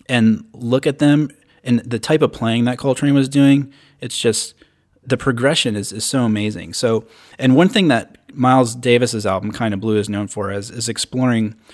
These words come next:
modal jazz, not too many chord changes, one or two chord changes per, per piece. And Coltrane was obviously exploring that with Miles at the time. So one year later,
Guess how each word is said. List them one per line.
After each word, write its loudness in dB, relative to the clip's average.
modal 2
jazz, -12
not -2
too -8
many -4
chord -6
changes, -8
one -2
or -2
two -6
chord -4
changes -6
per, -8
per -16
piece. -4
And -14
Coltrane 0
was -8
obviously 2
exploring 0
that 0
with -8
Miles -4
at -8
the -12
time. -2
So 2
one 4
year 6
later, 0